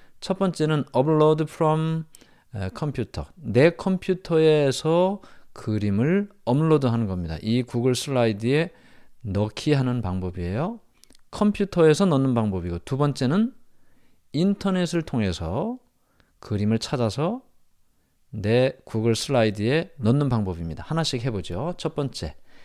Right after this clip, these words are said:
컴퓨터에서 사진을 선택하는 방법입니다. 자, 그러면 이제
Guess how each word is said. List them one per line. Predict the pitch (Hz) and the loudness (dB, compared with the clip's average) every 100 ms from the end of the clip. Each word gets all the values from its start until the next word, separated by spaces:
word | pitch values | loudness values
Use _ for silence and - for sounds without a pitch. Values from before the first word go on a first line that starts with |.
| - - - - | -20 -20 -20 0
컴퓨터에서 | 233 226 220 202 180 165 135 123 135 175 208 233 - _ _ _ _ | 2 2 0 -2 2 4 4 2 2 4 2 -2 -12 _ _ _ _
사진을 | - - 135 120 156 180 | -10 -4 0 2 0 0
선택하는 | - 151 147 147 135 | -4 -6 -6 -4 -4
방법입니다. | 101 87 82 78 76 92 143 214 226 - _ _ _ | -4 -6 -6 -8 -6 -4 -4 -4 -8 -18 _ _ _
자, | - 80 80 | -8 -8 -6
그러면 | 123 175 | -4 -2
이제 | 139 107 95 117 101 | -2 -2 -2 -2 -4